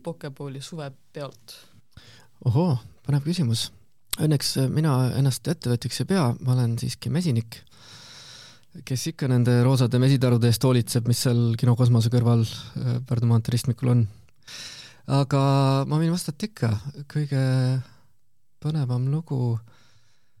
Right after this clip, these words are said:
Speaker 2: suvepeolt. Tead, üle-eelmine suvi tegime oma tiimiga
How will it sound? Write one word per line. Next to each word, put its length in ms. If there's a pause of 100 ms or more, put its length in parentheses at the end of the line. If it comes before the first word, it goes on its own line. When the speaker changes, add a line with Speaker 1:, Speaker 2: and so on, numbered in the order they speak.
(140)
Speaker 2:
suvepeolt. 920 (1200)
Tead, 240
üle-eelmine 400
suvi 220 (100)
tegime 640
oma 480
tiimiga 800